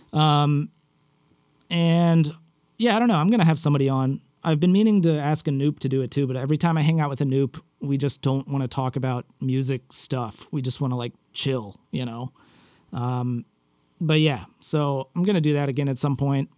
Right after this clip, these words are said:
But anyway, what was I talking about? Decapitated. Yeah, that album's sick. Um, that era of heavy metal was sick.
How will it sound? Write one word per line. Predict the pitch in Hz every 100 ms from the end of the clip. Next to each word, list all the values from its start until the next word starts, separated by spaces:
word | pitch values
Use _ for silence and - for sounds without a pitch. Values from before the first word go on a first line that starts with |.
| _ _ _ _ _
But | 156 143 147
anyway, | 160 135 127
what | 135
was | 170 170
I |
talking | 165 165 165
about? | 165 160
Decapitated. | - 185 180 - 127 120 123
Yeah, | 147 113
that | 139 180
album's | 185 143
sick. | - 156 123 - _ _ _ _ _ _ _ _ _
Um, | 131 131 131 131 131 127 _ _ _
that | 151 165 165
era | 156 135 120 117 - _
of | 139 139 123 107 - _ _ _ _ _ _ _
heavy | - 151 135
metal | 131 131 117 110 120 _ _ _ _ _ _
was | 139 127
sick. | - 139 - -